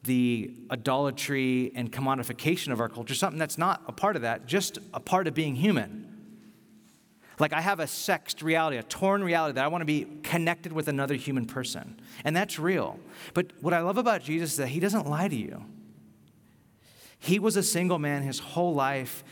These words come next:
He was the greatest, wisest, most fully human person who ever lived, and he never married.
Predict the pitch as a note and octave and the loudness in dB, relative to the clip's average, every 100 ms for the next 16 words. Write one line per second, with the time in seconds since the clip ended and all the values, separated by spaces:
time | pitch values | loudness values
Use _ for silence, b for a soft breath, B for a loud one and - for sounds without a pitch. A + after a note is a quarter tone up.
0 | B - E3+ C#3+ C#3+ C3 D#3 F3 E3 - | B 0 2 2 0 2 2 2 0 -4
1 | - C3+ D3+ C#3+ C#3+ C#3 C3 - - E3+ | -2 0 0 -2 -4 -2 -2 -2 2 4
2 | F3+ E3 D#3 D#3 D3 C#3+ C#3 D3 C3 A2+ | 4 2 0 -2 -2 -2 -2 0 -2 -2
3 | D3+ D3 D3+ C3+ B2+ B2 B2+ B2+ C#3 C#3+ | -2 0 0 0 -2 0 2 2 0 0
4 | C#3+ C3+ C3+ B2+ G2+ E2 | -2 0 -2 -2 -2 -6